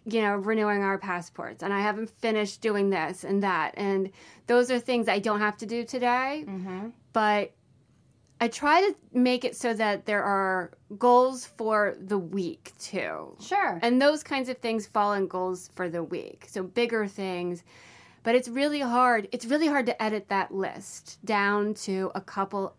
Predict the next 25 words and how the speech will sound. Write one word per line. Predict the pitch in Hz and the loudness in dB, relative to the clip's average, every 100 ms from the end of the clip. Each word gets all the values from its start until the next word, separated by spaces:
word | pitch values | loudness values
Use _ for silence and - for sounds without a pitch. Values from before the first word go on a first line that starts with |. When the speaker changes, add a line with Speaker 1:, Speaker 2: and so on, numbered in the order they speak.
| _ | _
Speaker 1:
of | 196 | -8
things | - - 185 180 180 - | -8 -8 -4 -4 -4 -8
each | 185 180 - | -8 -8 -8
week | 185 175 131 - 190 | -6 -6 -8 -12 -6
and | 180 | -2
each | 180 - - | -2 -4 -10
day. | 190 143 101 - | -8 -8 -10 -10
It | 208 196 | -10 -6
really, | 202 220 220 214 - - _ | -2 2 2 0 -4 -20 _
the | - | 2
editing | - 247 262 285 | 4 4 4 0
part | 262 240 226 - | 0 0 0 -4
for | - 208 | -4 0
me, | 208 208 247 | 2 0 0
I | 220 | 0
wish | 208 214 208 | 0 0 0
there | 233 214 | -4 0
was | 202 202 190 | 0 0 -4
fifty, | - 208 202 214 | -6 -8 -4 -4
sixty | 208 202 - 214 | -4 -8 -6 -4
hours | 175 180 202 208 | -2 0 -2 -2
in | 220 | -2
a | 202 | -2
day. | 175 175 202 302 320 | -2 -4 -4 -8 -10
Speaker 2:
Mm. | 202 202 196 175 | -8 -6 -6 -8